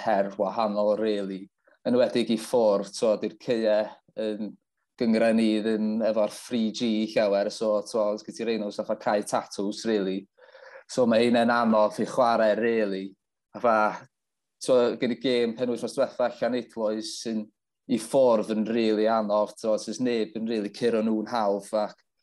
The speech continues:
lot wrach o weld hwnna i ni, fatha bach o banana skin, rili, ond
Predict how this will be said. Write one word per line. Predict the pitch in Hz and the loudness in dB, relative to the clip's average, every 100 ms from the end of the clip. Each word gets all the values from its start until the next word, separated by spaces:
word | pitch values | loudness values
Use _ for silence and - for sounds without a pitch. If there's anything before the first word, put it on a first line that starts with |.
| _ _ - 120 | _ _ -6 -2
lot | 113 - | -2 -2
wrach | 120 110 - | -4 -4 -4
o | 110 | -2
weld | 107 107 | -2 -2
hwnna | 120 110 110 107 | -6 -4 -2 -2
i | |
ni, | 110 113 113 | -4 -4 -4
fatha | 113 104 | -4 -4
bach | 113 | -4
o | - | -6
banana | 113 120 113 101 | -4 -2 -4 -4
skin, | - 113 107 | -6 -4 -4
rili, | 110 104 98 104 | -2 -2 -2 -2
ond | 101 98 | -4 -6